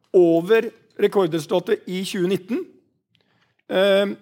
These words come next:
vi er finansielt, operasjonelt sterkere nå i hotellskapet enn vi var ved inngangen til pandemien. Vi har lavere, eh, gjeld i forhold til, eh, ebitda enn vi har hatt noensinne i historien.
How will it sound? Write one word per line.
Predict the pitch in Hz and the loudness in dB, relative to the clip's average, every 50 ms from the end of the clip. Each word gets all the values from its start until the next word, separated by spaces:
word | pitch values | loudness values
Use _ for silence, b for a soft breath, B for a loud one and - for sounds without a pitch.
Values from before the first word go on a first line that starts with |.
| _ - | _ -10
vi | 180 185 208 214 | -8 -2 0 2
er | 208 202 | 2 2
finansielt, | 196 - 220 208 214 214 202 - - 214 202 214 226 - - | 0 -2 -6 -6 -6 -6 -6 -6 -4 -4 -4 -4 -4 -4 -4
operasjonelt | 202 156 143 202 190 - 220 202 202 233 247 - - _ - | -4 -2 -2 -4 -4 -4 -4 -2 -4 -4 -4 -10 -20 _ -16
sterkere | - - - - - 262 247 190 139 - - - 170 170 185 208 | -14 -12 -12 -4 -2 0 0 0 -2 -6 -8 -4 -2 0 0 0
nå | 208 190 190 202 240 - | 0 0 2 2 2 2
i | 208 | 0
hotellskapet | 196 208 - 196 165 135 - - 180 175 180 285 294 294 b b b b b b - | -2 -2 -2 -4 -6 -6 -6 -6 -6 -4 -4 -6 -6 -6 b b b b b b 0
enn | 196 202 202 208 214 | 0 2 2 0 -2
vi | 226 247 226 | -4 -4 -2
var | 185 185 180 190 220 254 285 - - _ _ _ - | -2 0 2 2 2 2 0 -4 -12 _ _ _ -6
ved | 196 - - | -6 -4 -2
inngangen | 294 233 208 165 160 156 151 143 | -4 -4 -2 -2 -2 -2 -4 -6
til | 180 160 | -4 -2
pandemien. | 190 185 190 196 190 190 214 262 302 370 - - _ _ _ _ b b b b b b b b - | -2 -2 -2 -2 -4 -2 -2 -4 -4 -8 -12 -20 _ _ _ _ b b b b b b b b -12
Vi | 165 151 202 | -8 -2 0
har | 220 240 240 240 | 0 0 0 0
lavere, | 240 254 247 233 190 160 147 139 147 180 208 226 247 - - - | 0 2 2 2 2 2 0 -4 -4 -2 -2 -2 -2 -6 -10 -10
eh, | 214 208 214 214 208 208 214 208 208 214 220 - - | -8 -6 -4 -4 -4 -4 -4 -4 -4 -4 -6 -8 -10
gjeld | 196 165 180 185 196 226 247 | -6 -2 -2 -2 -2 -2 -4
i | - 202 | -4 -4
forhold | 175 - 214 185 165 156 147 - | -2 -2 -2 -2 -2 -4 -6 -4
til, | - 202 202 196 196 | 0 0 0 0 0
eh, | 202 196 196 190 190 190 202 - - | -2 -2 0 0 0 0 0 0 0
ebitda | 180 196 190 170 214 180 190 240 294 - - - | -2 -2 0 0 2 2 2 0 0 -4 -6 -4
enn | 185 185 | -2 0
vi | 208 196 | 0 0
har | 196 202 | 0 0
hatt | 196 214 | -2 -6
noensinne | 214 220 208 165 160 180 185 - 208 175 165 180 | -6 -4 -4 -4 -4 -4 -2 -2 -2 -2 0 0
i | 170 165 | 0 0
historien. | 185 175 185 185 165 165 208 240 285 | 0 0 -2 -2 -2 0 0 -2 -4